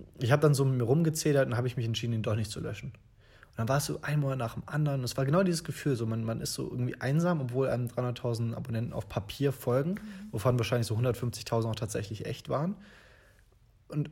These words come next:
Speaker 1: irgendwann so mitten um, mitten in der Nacht, so um vier Uhr, so ich wusste nicht, was mich wach gehalten hat, ich wusste nicht, warum das so ist. Irgendwann hatte ich so,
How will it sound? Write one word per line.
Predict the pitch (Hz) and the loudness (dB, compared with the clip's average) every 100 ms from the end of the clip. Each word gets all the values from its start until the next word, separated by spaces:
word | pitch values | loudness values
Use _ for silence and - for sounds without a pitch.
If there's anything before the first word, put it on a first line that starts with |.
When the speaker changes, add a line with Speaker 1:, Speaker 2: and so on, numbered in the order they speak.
| - | 4
Speaker 1:
irgendwann | 202 190 170 | 6 6 6
so | 139 | 6
mitten | 139 170 151 | 4 4 0
um, | 139 135 - | 0 -2 -8
mitten | - 160 | -8 -6
in | 160 | -2
der | 135 | 0
Nacht, | 131 - | 0 -2
so | 135 | -4
um | |
vier | 117 - 135 | -6 -4 -4
Uhr, | 120 123 | -2 -4
so | - | -6
ich | 110 - | -6 -4
wusste | 139 131 | -4 -2
nicht, | |
was | 120 - | -2 -4
mich | 110 - - - _ - | -6 -8 -14 -20 _ -12
wach | 104 139 - | 0 0 2
gehalten | 180 175 175 175 170 | -2 2 0 0 0
hat, | 160 | 0
ich | - | -2
wusste | 127 - | -8 -8
nicht, | 107 | -6
warum | 104 107 143 | -4 -2 -2
das | 143 | -2
so | - | -4
ist. | 147 151 - - - - - | -4 -4 -6 -20 -20 -20 -14
Irgendwann | - 156 147 | -4 2 4
hatte | |
ich | 139 | 4
so, | - 131 | 2 0